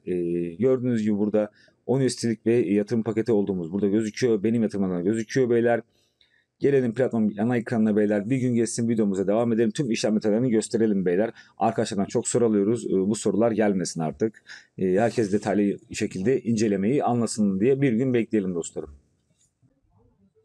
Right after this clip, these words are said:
Evet dostlar, e, bir gün bekledik. Gördüğünüz gibi on U S D T yatırmıştık. On nokta elli bir U S D T olarak kazancımız geldi beyler. Gördüğünüz income, e, kazanç olarak on, on, e, sıfır nokta elli bir U S D T kazancımız varmış.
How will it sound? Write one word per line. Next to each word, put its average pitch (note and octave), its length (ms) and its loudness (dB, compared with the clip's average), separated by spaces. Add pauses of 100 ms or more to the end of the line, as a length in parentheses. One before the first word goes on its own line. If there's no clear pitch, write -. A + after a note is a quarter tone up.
(200)
Evet D3+ 240 4
dostlar, G#2+ 340 2
e, G#2 320 4
bir C#3 120 4
gün A#2+ 240 2
bekledik. A2+ 440 2
Gördüğünüz G#2+ 420 4
gibi G2+ 120 2
on A2+ 160 4
U A#2+ 80 4
S - 120 -4
D - 40 -4
T B2+ 60 4
yatırmıştık. A2+ 500 0 (120)
On A2+ 220 4
nokta A2 260 2
elli G#2+ 180 4
bir G#2+ 200 4
U F#2+ 140 4
S - 120 -4
D - 60 -16
T A2 80 6
olarak G#2 280 4
kazancımız G2 600 2
geldi G#2+ 360 4
beyler. A2 320 4 (420)
Gördüğünüz A#2 380 4
income, G#2+ 520 2
e, G2 60 2
kazanç A2 400 0
olarak G2+ 220 2
on, G2+ 340 4 (140)
on, G#2 280 4
e, G2 80 6
sıfır A2 300 -2
nokta A2+ 220 2
elli G#2+ 180 6
bir A2 140 2
U G#2 140 4
S - 120 -4
D - 40 -12
T G2 80 -4
kazancımız G#2 580 2
varmış. C3 320 4